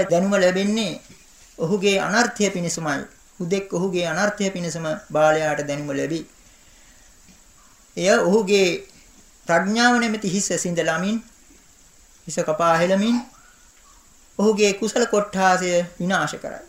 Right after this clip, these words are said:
කියන අදහසයි ඒ ගාථාවේ තියෙන්නේ. ඉතින්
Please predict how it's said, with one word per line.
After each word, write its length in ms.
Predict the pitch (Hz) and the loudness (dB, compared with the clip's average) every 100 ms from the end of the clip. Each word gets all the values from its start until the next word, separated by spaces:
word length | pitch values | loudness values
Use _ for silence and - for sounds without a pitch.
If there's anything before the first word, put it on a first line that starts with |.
| _ | _
කියන 220 | - 160 | -12 -8
අදහසයි 460 | 151 143 147 170 156 | -8 -8 -6 -6 -6
ඒ 100 | 147 | -6
ගාථාවේ 520 | 147 139 - 156 147 | -8 -8 -10 -14 -12
තියෙන්නේ. 480 | 185 180 175 160 202 _ _ _ - - - - - - - - - - - - - - - | -6 -4 -4 -6 -10 _ _ _ -20 -20 -20 -20 -20 -20 -20 -20 -20 -20 -20 -20 -20 -16 -10
ඉතින් 260 | 170 170 | -6 -4